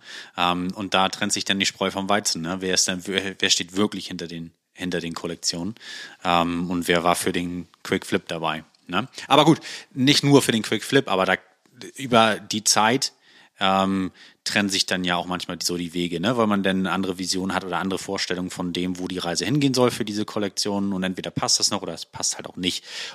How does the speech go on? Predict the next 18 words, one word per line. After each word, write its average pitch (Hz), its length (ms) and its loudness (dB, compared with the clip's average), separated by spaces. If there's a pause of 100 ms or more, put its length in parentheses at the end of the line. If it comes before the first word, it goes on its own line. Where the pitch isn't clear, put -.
(140)
ohne 120 240 8
jetzt 101 260 4
irgendwie 95 320 -2
auf 87 220 0
einen 87 340 -8
schnellen 87 380 -2
Flip 87 240 -4
ausgewiesen 78 520 -6
zu 80 120 -10
sein, 78 220 -8
ne? 101 100 0
Das 104 180 4
ist, - 260 2
kann 98 140 -2
man 90 80 -2
jetzt 85 160 -6
nicht - 140 -14
verpauschalisieren. 82 760 -10